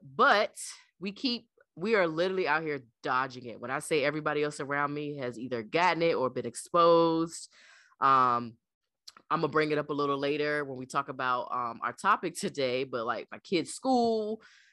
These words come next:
or anybody's kid that goes to school or daycare, like, they're dipping and dodging it in the school system right now. It's,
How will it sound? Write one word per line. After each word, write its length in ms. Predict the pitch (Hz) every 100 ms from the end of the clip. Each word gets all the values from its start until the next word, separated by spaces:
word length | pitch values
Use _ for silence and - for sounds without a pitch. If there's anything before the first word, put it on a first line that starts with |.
| -
or 140 | -
anybody's 640 | 180 233 285 185 156 147 -
kid 520 | - 160 143 139 123
that 120 | 135
goes 260 | 139 139 -
to 120 | 120
school 520 | - - - 185 185 160
or 60 |
daycare, 640 | 135 147 143 160 143 143 139
like, 240 | 120 110
they're 140 | 127 135
dipping 320 | 139 143 143
and 100 | 131
dodging 360 | 131 135 131
it 40 | 120
in 60 |
the 80 | 117
school 300 | - - 175
system 400 | 170 160 - 147
right 180 | 143 135
now. 320 | 139 139 139
It's, 360 | - 151 - -